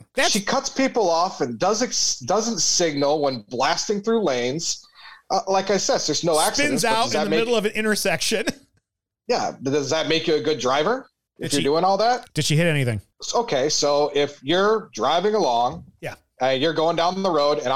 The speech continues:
Speaker 2: all of a sudden pull out and not look, and I get right in front of you, and I don't hit you,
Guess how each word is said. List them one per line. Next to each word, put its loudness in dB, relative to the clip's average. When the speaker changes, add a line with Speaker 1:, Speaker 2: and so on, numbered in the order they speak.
Speaker 2:
all 2
of -2
a 0
sudden -2
pull 2
out 0
and -8
not -2
look, 0
and 0
I 2
get -2
right 0
in -10
front 2
of 0
you, 2
and -2
I 2
don't 2
hit 0
you, 0